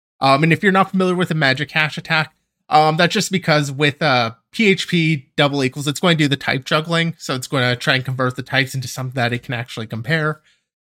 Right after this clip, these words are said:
And if a hash string starts with, uh, zero E, it's going to treat that as, um, scientific notation. I, well, actually, I think it will do that with, um, any number and then a lowercase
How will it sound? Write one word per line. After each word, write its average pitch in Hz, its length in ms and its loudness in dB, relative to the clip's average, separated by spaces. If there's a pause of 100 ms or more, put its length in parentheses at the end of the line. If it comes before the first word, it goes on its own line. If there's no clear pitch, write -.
(340)
And 165 320 0
if 160 140 0
a 143 40 0
hash 165 540 0
string 147 340 0
starts 143 380 0
with, 135 240 -2
uh, 107 300 -2 (640)
zero 127 520 4
E, 175 360 2
it's 131 160 -2
going 139 160 -2
to 127 60 -2
treat 139 320 -4
that 123 400 0
as, 117 400 -2
um, 101 400 -12 (500)
scientific 135 420 -2
notation. 127 640 -2 (460)
I, 160 220 0
well, 160 240 2
actually, 147 300 2
I - 20 0
think 202 180 -4
it 190 200 -2
will 165 240 -2
do 165 220 -4
that 139 340 0
with, 127 240 -2
um, 107 340 -6
any 147 240 0
number 117 380 -2
and 113 120 -6
then 113 120 -6
a 107 100 -12
lowercase 113 580 -10